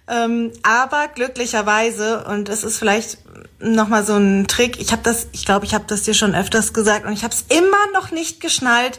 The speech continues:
wenn die Kinder anfangen, und haben so einen trockenen Husten und ich mach da nix, weil ich denke so, „Na ja.“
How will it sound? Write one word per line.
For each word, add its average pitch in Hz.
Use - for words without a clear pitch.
wenn 240
die 254
Kinder 320
anfangen, 269
und 226
haben 247
so 247
einen 233
trockenen 233
Husten 233
und 226
ich 226
mach 233
da 214
nix, 220
weil 202
ich 220
denke 214
so, 208
„Na 185
ja.“ 180